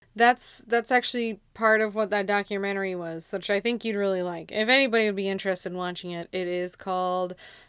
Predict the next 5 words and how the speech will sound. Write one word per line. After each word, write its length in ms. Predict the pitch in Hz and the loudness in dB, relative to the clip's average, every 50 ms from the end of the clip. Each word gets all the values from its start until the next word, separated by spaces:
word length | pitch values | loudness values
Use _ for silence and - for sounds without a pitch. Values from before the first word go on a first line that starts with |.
| _ _ _ | _ _ _
The 480 | - 175 170 170 170 170 170 165 - - _ _ _ | -8 -6 -4 -4 -4 -4 -4 -6 -6 -8 _ _ _
Egypt 380 | - 202 190 247 262 - - - | -8 -4 -2 -2 -2 -2 -4 -4
Code, 420 | - 262 269 285 285 285 262 277 - - _ _ - | 0 2 2 2 2 -2 -4 -6 -12 -16 _ _ -12
I 80 | - 240 | -10 -10
think. 420 | - - 277 285 285 277 - - | -8 -6 -6 -6 -8 -10 -14 -18